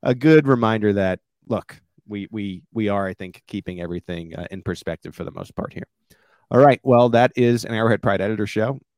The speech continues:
I didn't think we'd, we'd get through an hour of content. I didn't think we had enough, but me and John very clearly like to yap. So we were able to get you an hour of content today.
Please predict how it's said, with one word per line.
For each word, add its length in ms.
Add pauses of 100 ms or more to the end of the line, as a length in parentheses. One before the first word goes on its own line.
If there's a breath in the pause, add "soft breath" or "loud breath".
(140)
I 80
didn't 200
think 180
we'd, 300
we'd 200
get 160
through 380
an 100
hour 320
of 200
content. 400
I 40
didn't 140
think 100
we 100
had 120
enough, 320
but 100
me 140
and 180
John 520 (480)
very 200
clearly 380
like 280
to 100
yap. 400 (260)
So 420
we 200
were 240
able 200
to 80
get 160
you 120
an 80
hour 180
of 80
content 440
today. 380